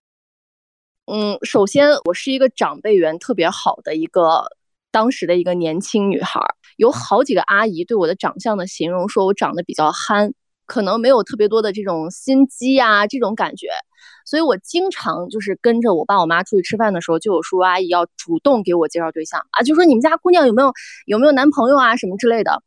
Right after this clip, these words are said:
就是要给我介绍。所以我大学第一次相亲就是在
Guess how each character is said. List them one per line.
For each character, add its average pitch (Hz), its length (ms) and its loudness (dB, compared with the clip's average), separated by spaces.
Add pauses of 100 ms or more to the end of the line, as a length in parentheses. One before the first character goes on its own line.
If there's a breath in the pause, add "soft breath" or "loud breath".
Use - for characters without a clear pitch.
(260)
就 285 160 2
是 254 120 2
要 226 100 4
给 196 100 2
我 196 140 6
介 185 160 -2
绍。 180 320 -2
所 277 140 0
以 - 20 4
我 277 140 4
大 285 240 2
学 180 300 -2
第 262 180 -6
一 277 80 -4
次 220 160 -10
相 214 200 -2
亲 226 220 -2
就 220 100 0
是 196 140 -2
在 170 480 0